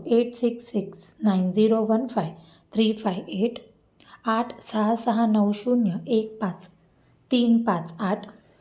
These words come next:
सात शून्य पाच सात तीन शून्य नऊ तीन शून्य आठ, सेवन झिरो फाय सेवन थ्री झिरो नाईन थ्री झिरो एट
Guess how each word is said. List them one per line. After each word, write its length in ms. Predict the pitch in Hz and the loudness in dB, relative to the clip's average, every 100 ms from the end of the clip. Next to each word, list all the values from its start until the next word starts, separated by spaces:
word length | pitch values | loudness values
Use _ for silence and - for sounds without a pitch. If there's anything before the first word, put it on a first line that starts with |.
| _ - | _ -14
सात 380 | - 208 196 - | 0 0 0 -6
शून्य 400 | - 226 226 233 233 - - _ - | 0 2 4 2 0 -12 -20 _ 0
पाच 340 | 233 226 - - | 2 2 -2 -2
सात 200 | 185 160 - | -2 -2 2
तीन 200 | 214 208 | 4 4
शून्य 440 | - 240 226 165 165 165 | 2 0 2 0 -2 0
नऊ 260 | 196 202 202 - | 2 2 0 -2
तीन 200 | 196 170 | -2 -2
शून्य 380 | - 214 185 180 - | -4 0 0 0 -2
आठ, 260 | 202 208 - - _ _ _ _ _ _ _ _ _ - - | -4 -4 -8 -20 _ _ _ _ _ _ _ _ _ -20 -10
सेवन 300 | - 220 220 | 2 4 4
झिरो 240 | 220 247 262 | 0 2 2
फाय 240 | 254 233 | 4 4
सेवन 340 | 240 247 240 233 | 4 2 0 2
थ्री 200 | 208 190 | 2 4
झिरो 260 | 220 233 190 | 4 4 4
नाईन 240 | 196 196 | 0 0
थ्री 180 | 190 202 | 0 0
झिरो 260 | - 185 233 | 2 0 0
एट 300 | 220 240 | 0 -2